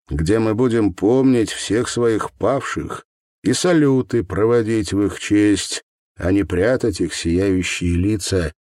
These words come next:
от всей страны. Где людям будут сообщать при рождении, что любая, всякая, какая угодно война — дело всех,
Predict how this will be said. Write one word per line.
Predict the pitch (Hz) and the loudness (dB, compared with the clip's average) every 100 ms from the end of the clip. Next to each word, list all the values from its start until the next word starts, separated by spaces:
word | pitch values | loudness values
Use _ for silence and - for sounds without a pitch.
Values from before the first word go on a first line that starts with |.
| _ _ _ | _ _ _
от | 73 - | -10 -8
всей | - 82 98 | -4 -2 -2
страны. | - 73 69 73 85 - _ _ _ _ _ _ _ _ _ | -2 -4 -4 -4 -6 -10 _ _ _ _ _ _ _ _ _
Где | 80 82 120 | -8 0 2
людям | 135 185 160 110 73 - _ _ _ | 4 2 0 -2 -2 -6 _ _ _
будут | - 143 165 147 | 0 2 2 0
сообщать | - 143 127 - 170 - | 0 0 -2 -2 -4 -2
при | 127 | 0
рождении, | 123 123 95 131 156 143 127 | 2 0 0 2 4 4 2
что | - - | 0 0
любая, | 127 127 113 85 127 127 85 - - _ _ | 2 0 -2 -4 -4 -2 -6 -8 -14 _ _
всякая, | - - - 101 131 147 - 131 107 80 73 _ _ _ _ | -10 -6 0 0 0 -2 -2 -2 0 -2 -6 _ _ _ _
какая | - 107 127 - 110 147 165 165 | -6 -2 -2 -2 -2 0 2 0
угодно | 165 160 147 156 160 123 120 123 | 0 0 0 0 0 2 0 2
война — | 117 117 113 117 147 139 | 2 2 2 2 0 0
дело | 104 143 147 131 | 0 2 2 0
всех, | - - 110 110 113 104 - - - | -4 -2 2 4 4 2 -4 -12 -14